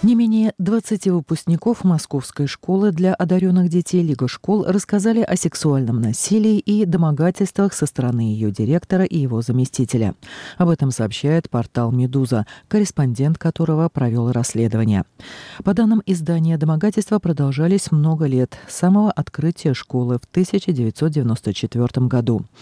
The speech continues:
При этом руководители учебного заведения согласились уволиться в две тысячи пятнадцатом, когда от них этого потребовали сами выпускники. После этого они продолжили работать с детьми, хотя и обещали не возвращаться в сферу образования, сообщает «Медуза».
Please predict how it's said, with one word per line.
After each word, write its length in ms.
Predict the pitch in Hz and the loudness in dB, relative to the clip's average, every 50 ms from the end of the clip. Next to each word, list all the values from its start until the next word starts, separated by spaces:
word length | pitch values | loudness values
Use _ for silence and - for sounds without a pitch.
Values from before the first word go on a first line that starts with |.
| - - - - - - - - - - | -20 -20 -18 -18 -16 -16 -16 -18 -8 -2
При 120 | - 214 226 | 0 2 2
этом 300 | 233 - 240 220 - - | 2 2 2 0 2 2
руководители 680 | - 202 220 - - 190 185 175 156 151 127 - 147 139 | 0 0 0 0 0 0 0 0 0 -2 -2 -2 -2 0
учебного 600 | 135 135 - - 147 131 131 135 131 131 131 - | 0 0 0 -2 -2 0 0 0 0 0 0 -2
заведения 540 | 127 131 120 123 120 131 170 196 202 220 220 | -2 -2 -2 0 0 2 4 4 4 4 2
согласились 680 | 202 - 160 135 139 135 131 - 180 190 214 196 - - | 0 -2 -4 -4 -4 -4 -2 -2 0 0 0 0 -2 -2
уволиться 560 | 151 139 135 139 160 175 190 190 - 202 175 | -4 -4 -2 -2 0 0 0 0 0 0 0
в 20 | |
две 200 | 160 - 131 127 | 0 0 -2 -2
тысячи 420 | - - 170 185 - - - - 190 | 0 0 -2 -2 -2 -4 -8 -8 -6
пятнадцатом, 760 | - 180 - - 147 143 139 - - 135 131 - 135 135 - - - - - | -6 -4 -2 0 2 2 0 0 -2 -2 -2 0 0 0 -2 -4 -10 -20 -6
когда 320 | - - 190 175 185 240 226 | -4 -2 -2 0 0 0 0
от 240 | - - 170 - - | 0 -2 -2 0 2
них 180 | 208 214 - - | 0 0 0 -2
этого 260 | - 196 - 202 202 | -4 -2 -2 -2 -2
потребовали 640 | 190 - 156 - 131 139 147 151 165 175 175 175 170 | -2 -2 -4 -2 -2 -2 0 0 0 2 2 0 0
сами 320 | - - 127 123 139 143 | -2 -4 -2 -2 0 0
выпускники. 800 | 143 143 123 - - 95 - - 113 92 90 - - 110 107 - _ _ _ _ - - - - - _ _ - - | 0 -2 -4 -4 -6 -8 -4 -2 -2 -2 0 0 0 0 0 0 _ _ _ _ -20 -20 -20 -20 -20 _ _ -8 -4
После 320 | - 220 208 - 233 226 226 | -2 -2 0 2 2 2 2
этого 200 | - - 214 196 | 2 0 0 0
они 220 | - 190 214 226 | 2 2 2 2
продолжили 500 | - 202 196 156 165 170 165 165 170 170 | 2 0 -2 0 0 -2 0 0 0 0
работать 440 | 165 156 156 135 143 147 - 139 123 | 0 -2 -2 -2 -2 -2 -2 -4 -4
с 40 | 120 | -6
детьми, 560 | 120 117 120 107 - - 151 165 190 220 208 | -6 -4 -4 -4 -2 0 2 4 4 2 2
хотя 320 | - - 180 175 - 220 220 | 0 -2 -4 -2 -2 -2 -2
и 200 | - - 196 185 | -2 -2 -4 -4
обещали 640 | - 156 135 135 131 - - 175 180 190 202 190 - | -4 -4 -6 -6 -6 -4 -2 0 0 2 2 2 2
не 260 | 175 180 185 196 208 | 4 4 4 4 4
возвращаться 720 | 202 202 151 135 123 120 - - - 139 156 - - 170 | 2 0 -2 -4 -4 -6 -4 -4 -6 -6 -6 -6 -6 -8
в 60 | 156 - | -8 -8
сферу 420 | - - - - 110 113 127 127 - | -10 -12 -8 -6 -6 -4 -4 -6 -4
образования, 680 | 127 120 117 104 104 - 107 104 107 107 107 110 104 110 | -4 -4 -2 -2 -2 -2 -2 -2 -2 0 0 0 0 0
сообщает 560 | - - 117 120 - - - 135 143 - - | -2 -2 -4 -4 -4 -2 -2 0 0 0 0
«Медуза». 480 | 110 107 104 98 101 101 - 92 90 | 0 0 0 0 -2 -2 0 -2 -2